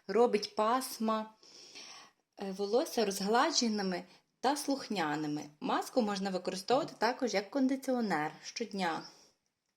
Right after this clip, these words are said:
Та до складу засобу входять молочні та зернові білки. Наступним у нас буде флюїд для зміцнення ламкого та пошкодженого волосся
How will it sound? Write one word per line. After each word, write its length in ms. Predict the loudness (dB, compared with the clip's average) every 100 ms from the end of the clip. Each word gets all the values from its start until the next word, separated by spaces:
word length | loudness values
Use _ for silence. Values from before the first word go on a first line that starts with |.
| _ _ _ _ _
Та 120 | -2
до 100 | -2
складу 360 | -2 -2 -2 0
засобу 440 | -2 -2 -2 -4
входять 480 | -2 -2 0 -2 -4
молочні 520 | -8 -4 -4 -4 -6
та 180 | -4 -4
зернові 600 | -4 -6 -8 -8 -10 -10 _ _ _ _
білки. 480 | -12 -12 _ -16 -14
Наступним 560 | -14 -12 -14 -2 -2 -2
у 60 | -4
нас 300 | -4 -6 -12
буде 560 | -10 -8 -2 -2 -4 -12 -20 -20 -20 -18
флюїд 420 | 0 0 0 -2
для 120 | -4
зміцнення 680 | -2 -4 -4 -4 -6 -4 -4
ламкого 640 | -4 -4 -4 0 0 0 -4
та 160 | -8
пошкодженого 840 | -10 -10 -10 -6 -6 -6 -8 -8 -8
волосся 520 | -6 -4 -4 -6 -18